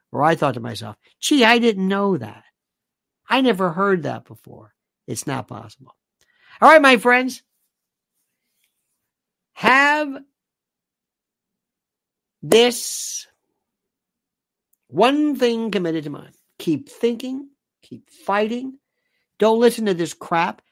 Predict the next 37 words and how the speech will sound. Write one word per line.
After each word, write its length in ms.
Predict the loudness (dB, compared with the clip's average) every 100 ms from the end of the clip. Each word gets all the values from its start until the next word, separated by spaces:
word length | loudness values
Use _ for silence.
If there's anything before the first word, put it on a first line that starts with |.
| _
And 160 | -6 2
don't 240 | 2 2
let 220 | 2 0
these 240 | 0 -2 0
idiots 380 | 0 0 -2 -4
think 260 | -4 -4 _ -2
they're 180 | 0 0
speaking 440 | 2 0 0 -4
for 160 | -6 -6
you. 320 | -6 -6 -12 _ _
We 200 | 2 4
have 640 | 4 2 2 4 2 0 -4 _ _
no. 580 | -4 -2 -2 -2 -6 -14 _ _ _ _ _ _ -8
Don't 120 | -4
forget 220 | -2 0
what 140 | -2 -2
Balzac 1040 | -4 2 2 2 -2 -2 -4 -4 -6 -12
said. 380 | -14 -12 -12 -14 _
I 60 | -20
love 180 | -20
that 160 | -20 -20
name. 240 | -20 _ _ _ _ _
When 80 | -12
somebody 240 | -6 -6
says, 180 | -6 -2
"Who 200 | 0 2
are 60 | 2
you? 120 | 0
What 200 | -4 -6
party 180 | -6 -6
are 20 |
you 60 |
with?" 160 | -6 -8 _
I'm 220 | 4 4 4
with 140 | 6
the 120 | 6
opposition. 640 | 4 2 0 0 -4 -6